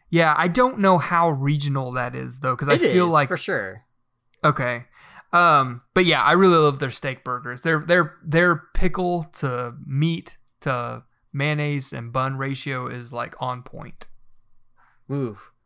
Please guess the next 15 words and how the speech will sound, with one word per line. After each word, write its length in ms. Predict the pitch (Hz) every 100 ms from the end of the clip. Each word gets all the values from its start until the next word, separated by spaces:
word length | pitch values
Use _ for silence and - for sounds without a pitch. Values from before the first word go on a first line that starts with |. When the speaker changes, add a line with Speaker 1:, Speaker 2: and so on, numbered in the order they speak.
| -
Speaker 1:
They 80 | 175
have, 240 | 180 160
they 100 | 175
have 140 | 196
the 60 | 156
best 260 | 139 127 -
pickle 320 | 131 113 -
in 100 | 123
my 140 | 110
opinion. 340 | - - - _ _ _ _ _ _ _ _ -
Speaker 2:
Triple 760 | - 180 170 185 170 165 170 _
question, 800 | - 139 123 - 123 117 113 - _ _ _ _ _ _ _
regional 420 | 165 165 170 175
or 160 | 160 147
not, 420 | 131 135 135 135